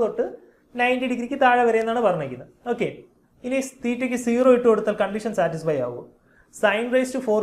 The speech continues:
theta എന്ന് പറയുന്നത് എത്രയാ? Sin സീറോ എത്രയാണ്? സീറോ ആണ്. Cos സീറോ എത്രയാണ്? വൺ ആണ്. <coughs> അപ്പോൾ സീറോ പ്ലസ് വൺ എത്ര കിട്ടി? വൺ എന്ന് കിട്ടി. നമുക്ക് വൺ ആണോ വേണ്ട? അല്ല, one by two ആണ്.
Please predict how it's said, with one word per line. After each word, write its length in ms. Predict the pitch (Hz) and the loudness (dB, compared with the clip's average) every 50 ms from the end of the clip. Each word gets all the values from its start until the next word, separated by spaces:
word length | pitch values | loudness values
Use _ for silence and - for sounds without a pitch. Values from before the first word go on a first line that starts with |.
| 214 | 0
theta 180 | 240 233 226 233 | -2 -2 -2 -2
എന്ന് 120 | 233 226 220 | -2 0 0
പറയുന്നത് 240 | 208 202 202 196 185 | 0 0 -2 -2 -2
എത്രയാ? 200 | 185 170 160 170 175 - - _ _ _ _ _ - - | -2 0 0 -2 -2 -6 -14 _ _ _ _ _ -6 -4
Sin 200 | 202 196 196 226 240 214 | -2 -2 0 -2 -2 -2
സീറോ 180 | 233 254 247 240 220 | 0 2 2 2 2
എത്രയാണ്? 300 | - 214 202 190 190 190 170 160 | 0 0 -2 -2 -2 -6 -6 -4
സീറോ 260 | 165 156 165 175 175 143 131 | -2 -2 2 2 4 2 2
ആണ്. 120 | 123 131 147 - | 0 -4 -6 -6
Cos 180 | 160 165 175 185 180 214 | -4 -2 -2 -2 -2 -2
സീറോ 180 | 226 226 226 220 - | 0 0 0 0 0
എത്രയാണ്? 320 | - 180 175 170 160 160 165 - - _ _ _ _ _ _ _ _ _ _ - 175 | -2 -2 -2 -4 -4 -8 -10 -14 -20 _ _ _ _ _ _ _ _ _ _ 0 2
വൺ 140 | 180 175 185 196 185 165 | 2 2 2 2 -2 -4
ആണ്. 120 | 139 120 - - - - - _ _ - _ _ _ _ - _ - | -4 -4 -8 -14 -20 -20 -20 _ _ -20 _ _ _ _ 2 _ 12
<coughs> 480 | - - - 214 175 - - - - | 12 12 12 12 12 10 6 -2 -4
അപ്പോൾ 140 | 165 160 196 165 | -4 -2 0 0
സീറോ 180 | 185 185 190 208 208 220 | 0 2 2 2 2 2
പ്ലസ് 160 | 226 220 226 220 | 0 0 0 -2
വൺ 80 | 220 220 | -4 -4
എത്ര 140 | 208 - 196 190 | -4 -4 -4 -4
കിട്ടി? 160 | 175 175 175 175 - - - | -4 -6 -8 -10 -12 -6 -4
വൺ 120 | 185 185 190 208 208 | -2 -2 -2 -2 -2
എന്ന് 100 | 196 175 | -2 -2
കിട്ടി. 100 | 151 156 156 151 | -2 -2 -4 -4
നമുക്ക് 160 | 170 180 202 185 | -4 -2 -2 -4
വൺ 80 | 180 180 202 196 | -2 -4 -4 -4
ആണോ 120 | 190 180 170 160 | -4 -4 -4 -6
വേണ്ട? 140 | 143 131 127 - 156 | -6 -8 -12 -12 -8
അല്ല, 100 | 156 156 156 156 156 | -6 -6 -4 -4 -4
one 120 | 143 156 175 160 | -6 -6 -4 -2
by 80 | 165 165 160 165 | -2 -2 -2 -4
two 100 | 160 139 123 | -6 -6 -6
ആണ്. 100 | - | -6